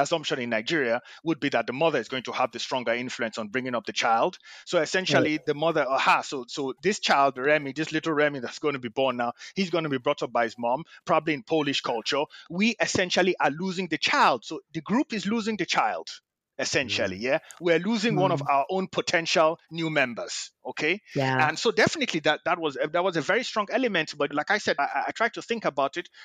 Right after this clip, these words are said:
Speaker 1: and reason it from their point of view, and I get it from their point of view because
Speaker 3: Mm-hmm.
Speaker 1: actually
Speaker 2: Sure.
Speaker 1: they were right, honestly speaking,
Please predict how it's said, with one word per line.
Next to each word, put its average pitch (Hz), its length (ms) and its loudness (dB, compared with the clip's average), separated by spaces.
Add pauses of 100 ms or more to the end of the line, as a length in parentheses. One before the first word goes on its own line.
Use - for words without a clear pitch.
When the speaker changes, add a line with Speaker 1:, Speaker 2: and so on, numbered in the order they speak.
(120)
Speaker 1:
and 160 140 2
reason 214 320 -4
it 202 100 -2
from 143 200 -2
their 180 160 2
point 214 260 -8
of 180 140 -2
view, 220 160 -6 (160)
and 185 100 0
I 202 60 2
get - 260 0
it 180 60 -12
from 120 180 -6
their 120 140 0
point 113 260 -8
of 107 80 -8
view 101 200 -12 (200)
because 151 280 -2
Speaker 3:
Mm-hmm. 104 280 -12
Speaker 1:
actually 262 400 2
Speaker 2:
Sure. 262 80 -4 (160)
Speaker 1:
they 170 80 -2
were 175 160 4
right, 226 480 2
honestly 127 320 -6
speaking, 107 420 -6